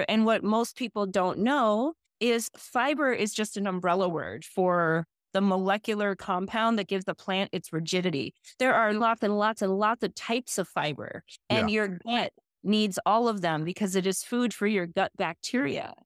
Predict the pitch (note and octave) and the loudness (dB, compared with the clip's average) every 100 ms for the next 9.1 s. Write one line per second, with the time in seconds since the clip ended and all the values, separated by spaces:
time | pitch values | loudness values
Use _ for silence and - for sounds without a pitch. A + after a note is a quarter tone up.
0 | _ - C4 C4 C#4+ B3+ B3 B3 C4 C4+ | _ -2 2 4 2 2 2 2 0 -2
1 | C4 A#3+ A3 F#3+ - - A#3 G#3+ D#3+ - | 2 4 4 0 -4 -2 -2 0 -4 0
2 | A3 A#3 A3 G#3 G#3+ G#3 G3 F#3 F#3 C#4 | 0 0 0 -2 -2 -6 -4 -6 -2 0
3 | G3 - G3 - - - G3+ G3 G#3 G#3 | 0 0 -2 -4 -10 -4 -2 -2 -2 -4
4 | A3 - - - _ - - C#4 C#4+ C4+ | -4 -6 -8 -12 _ -12 0 0 2 0
5 | C#4 F#4+ - D#4 A#3 G#3 C4+ D#4+ D4 A3 | 0 -2 0 0 0 0 0 0 0 0
6 | E3+ E3+ F#3+ G#3+ A3 G#3+ A#3+ A#3+ A3 A3 | -2 -2 0 0 0 -4 -4 -2 -2 -2
7 | G#3+ G#3+ F#3+ F3+ A#3+ B3 F#3+ G#3 G#3 F#3 | -4 -2 0 0 0 -2 -2 -4 -6 -6
8 | F3 C4+ A3+ F#3 - G3 F3+ - F3+ D#3+ | -2 0 0 -4 -4 -4 -4 -6 0 2
9 | A3 | 0